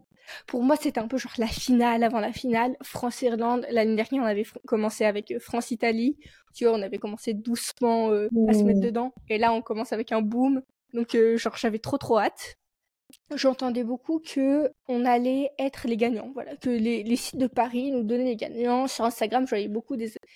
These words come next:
Speaker 1: enfin, des influenceurs disaient : « Oui, euh, je pense que la France va gagner par rapport à l'Irlande. » Et je, j'avais du mal, moi, personnellement, à comprendre d'où venaient,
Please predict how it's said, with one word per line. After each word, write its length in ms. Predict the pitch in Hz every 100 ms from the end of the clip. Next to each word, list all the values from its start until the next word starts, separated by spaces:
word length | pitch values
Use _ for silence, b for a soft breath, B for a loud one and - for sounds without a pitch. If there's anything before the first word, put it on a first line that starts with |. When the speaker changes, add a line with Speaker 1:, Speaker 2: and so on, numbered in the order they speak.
| B B B
Speaker 1:
enfin, 140 | 220
des 300 | 208 208 285 285 247
influenceurs 680 | 247 - 240 240 - 247 247
disaient : « 320 | 226 214 233
Oui, 420 | 220 240 254 269 247
euh, 140 | 208 - B B
je 100 | -
pense 180 | 254
que 80 | 233
la 100 | -
France 220 | - 285
va 100 | 262
gagner 240 | 240 247 247
par 160 | 247
rapport 240 | 233 233 233
à 120 | 226
l'Irlande. » 360 | 226 240 262 330 - -
Et 240 | 247 233
je, 220 | 233 233
j'avais 300 | 233 240 226
du 140 | 214 240
mal, 220 | 277 330
moi, 240 | 269 302
personnellement, 480 | 302 262 247 240 277
à 120 | 269
comprendre 720 | 226 - 240 - 262 302 294 - b b b _ _ 226
d'où 360 | 208 220 269
venaient, 640 | 277 269 254 254 277 277